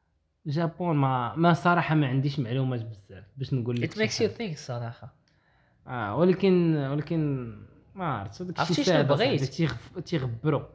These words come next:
Speaker 2: يا.
Speaker 1: تيغبروا لي مدينة أصاحبي على واحد.
Speaker 2: ديك لا سين،
Speaker 1: آه، باش، باش الآخر يتصور على لا.
Speaker 2: ديك لا، ديك لا سين ديال، ديال أمنيتي ديك، داك السبيتش،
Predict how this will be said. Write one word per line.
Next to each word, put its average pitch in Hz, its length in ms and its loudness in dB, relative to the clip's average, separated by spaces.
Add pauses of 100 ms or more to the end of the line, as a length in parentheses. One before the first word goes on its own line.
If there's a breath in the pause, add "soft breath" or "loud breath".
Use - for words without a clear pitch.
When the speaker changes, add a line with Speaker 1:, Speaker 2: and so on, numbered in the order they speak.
Speaker 2:
يا. 120 540 -2
Speaker 1:
تيغبروا 151 440 4
لي 147 400 4
مدينة 135 540 2
أصاحبي 117 340 -8
على 117 140 -6
واحد. 127 180 -2
Speaker 2:
ديك 165 200 0
لا 170 120 6
سين، 165 200 0
Speaker 1:
آه، 165 100 10
باش، 175 260 4
باش 156 300 0
الآخر 160 280 2
يتصور 139 340 -4
على 123 100 -6
لا. 127 160 -4
Speaker 2:
ديك 123 180 -2
لا، 165 160 0
ديك 156 180 -2
لا 160 100 8
سين 160 260 -2
ديال، 139 560 0
ديال 143 220 2
أمنيتي 139 400 -2
ديك، 127 300 -4
داك 120 220 -4
السبيتش، - 640 -6